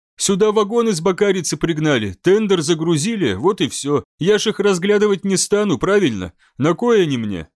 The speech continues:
«Владимир Иванович, какая разница, кто уголь грузил?» недоумевал Машинский.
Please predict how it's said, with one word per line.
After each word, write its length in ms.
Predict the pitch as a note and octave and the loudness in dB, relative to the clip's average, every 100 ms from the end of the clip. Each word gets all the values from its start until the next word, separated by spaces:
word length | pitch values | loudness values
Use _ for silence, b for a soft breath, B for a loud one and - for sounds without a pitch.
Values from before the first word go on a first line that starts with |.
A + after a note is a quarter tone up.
| _ _ _ _ _ _ _ | _ _ _ _ _ _ _
«Владимир 540 | C3 D#3+ F3 A#3 F#3+ D3 | 0 2 2 2 2 2
Иванович, 560 | D3 C3 G#2+ F#2+ - | 2 0 -2 -4 -4
какая 380 | C3+ C3+ G#3 A3 | -2 2 4 4
разница, 500 | A3+ G#3 G3+ F3 F3+ | 4 2 -2 0 0
кто 180 | - G#3+ | 2 0
уголь 320 | A3+ D3+ C#3 | 2 2 0
грузил?» 560 | C3 C3+ G#2 F#2 C2 - _ _ | 2 2 2 -6 -10 -18 _ _
недоумевал 680 | B2 C3+ C#3+ C#3 D3 C3+ G#2+ | 0 2 4 4 2 2 0
Машинский. 800 | A2+ C3+ - F#2+ D2+ - D2+ A#1 | 0 0 0 -4 -6 -12 -12 -16